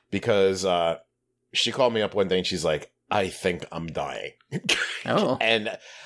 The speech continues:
Speaker 1: like, she's like, "I can't move. I'm, I'm too tired." And I was like, "Jesus Christ." I'm like, "Y-, should you go to the hospital? Go to a doctor or something." I'm like, "Didn't you hear about this Wuhan <laughs> virus that's going on?" I'm like, "This is before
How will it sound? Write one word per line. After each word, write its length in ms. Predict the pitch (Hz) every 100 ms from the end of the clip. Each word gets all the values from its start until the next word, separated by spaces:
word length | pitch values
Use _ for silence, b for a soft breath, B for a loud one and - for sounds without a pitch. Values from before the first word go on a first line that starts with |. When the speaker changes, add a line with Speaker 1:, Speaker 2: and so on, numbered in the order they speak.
| B
Speaker 1:
like, 180 | 104 92
she's 220 | - 107
like, 160 | 98 -
"I 120 | 104
can't 360 | 95 98 82 92
move. 560 | 101 120 127 127 117 -
I'm, 260 | 90 85 - - - -
I'm 180 | 85 85
too 180 | - 82
tired." 760 | - 127 131 131 127 123 117
And 180 | 95 92
I 80 | 90
was 200 | 87 78
like, 160 | 76
"Jesus 280 | - - -
Christ." 320 | - 185 -
I'm 80 | 95
like, 220 | 90 90 b b -
"Y-, 280 | 123 113 92
should 200 | - 113
you 60 | 131 98
go 160 | 95 220
to 60 |
the 80 | 139
hospital? 400 | 160 262 - 92
Go 100 | 139
to 60 | 226
a 60 |
doctor 420 | - 170 285 98
or 60 | 73
something." 340 | - 92 98
I'm 100 | 92 92
like, 200 | 92 -
"Didn't 160 | 185
you 60 | 214
hear 160 | - 214
about 240 | 196 185
this 240 | 127 95 - 165
Wuhan 440 | 151 143 190 208 214
<laughs> 20 |
virus 640 | 220 233 240 - - -
that's 160 | 247 -
going 240 | 262 254
on?" 300 | 254 262 285 - B B B B
I'm 200 | B 139
like, 280 | 143 131 - 147
"This 160 | 180 233
is 40 |
before 360 | 226 - 233 226